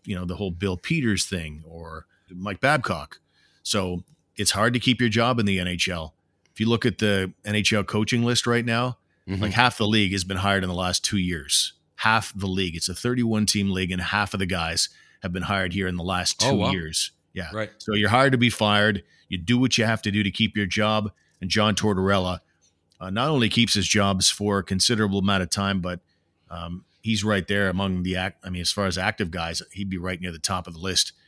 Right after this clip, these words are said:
Speaker 1: in games coached in the N H L.
Speaker 2: Right, right. Um, I, I, I just don't think the or else or the ultimatum thing works in sports very well.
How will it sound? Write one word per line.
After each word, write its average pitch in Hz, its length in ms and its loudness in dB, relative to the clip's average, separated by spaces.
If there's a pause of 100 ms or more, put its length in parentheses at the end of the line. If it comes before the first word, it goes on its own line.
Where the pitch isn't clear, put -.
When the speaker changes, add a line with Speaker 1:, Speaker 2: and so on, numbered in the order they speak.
(280)
Speaker 1:
in 87 320 -8
games 90 280 -2
coached 92 380 -6
in 85 60 -8
the 85 120 -8
N 82 80 -10
H 80 200 -2
L. 85 260 -8 (520)
Speaker 2:
Right, 92 200 -2 (600)
right. 95 260 0 (500)
Um, 107 400 -2 (240)
I, 175 120 4
I, 185 300 2
I 180 120 4
just 180 220 0
don't 175 200 2
think 151 260 -2
the 127 200 -4
or 123 240 0
else 117 580 2 (300)
or 110 120 -2
the 107 160 -2
ultimatum 107 560 2
thing 90 300 -2
works 82 240 -4
in 78 80 -8
sports 76 340 -10
very 71 200 -16
well. 53 200 -18